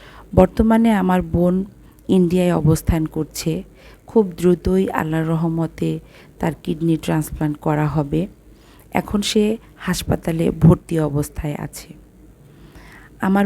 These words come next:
বোন তার একমাত্র মেয়েকে, তার পরিবারকে রেখে ইন্ডিয়ায় অবস্থান করছে। আর এক্ষেত্রে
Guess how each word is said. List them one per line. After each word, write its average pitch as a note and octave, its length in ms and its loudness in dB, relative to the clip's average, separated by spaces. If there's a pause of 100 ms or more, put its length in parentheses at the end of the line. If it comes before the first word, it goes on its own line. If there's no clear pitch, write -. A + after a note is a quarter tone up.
(140)
বোন G3 260 4 (180)
তার E3+ 180 0 (140)
একমাত্র F3 400 -8 (100)
মেয়েকে, E3+ 460 -2 (220)
তার D3+ 240 -4 (540)
পরিবারকে E3+ 680 2 (500)
রেখে F3+ 440 0 (180)
ইন্ডিয়ায় E3 380 0
অবস্থান D#3+ 500 -2
করছে। D#3+ 460 -8 (760)
আর F3 120 2 (460)
এক্ষেত্রে G#3+ 480 0